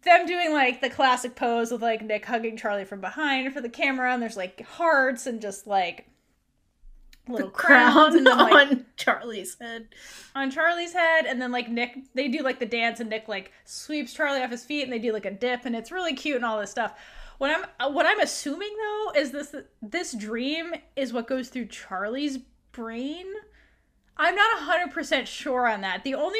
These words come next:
Speaker 1: reason I think that is because when we come out of the dream, there's, like, a heart popping or something, some cartoon that pops away by Charlie, like, looking at Charlie.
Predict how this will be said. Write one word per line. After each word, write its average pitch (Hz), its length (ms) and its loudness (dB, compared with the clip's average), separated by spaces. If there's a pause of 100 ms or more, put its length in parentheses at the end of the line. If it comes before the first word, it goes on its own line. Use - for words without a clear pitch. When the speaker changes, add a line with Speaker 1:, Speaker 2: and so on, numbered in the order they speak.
Speaker 1:
reason 330 260 -2
I 240 120 2
think 233 400 -6
that 294 260 2
is - 80 -10
because 262 320 -8
when 262 80 -4
we 233 80 -6
come 233 220 -8
out 208 200 -2
of 226 80 -4
the 254 60 -4
dream, 269 500 -4
there's, 214 260 -6
like, 196 400 -8
a 190 120 -10
heart 196 320 -6
popping 220 420 -6
or 226 80 -8
something, 226 340 -8
some 302 160 -6
cartoon 208 460 -4
that - 240 -10
pops - 320 -4
away 185 460 -6
by 180 200 -4
Charlie, 226 840 -8
like, 214 200 -8
looking 196 300 -12
at - 80 -12
Charlie. 196 480 -8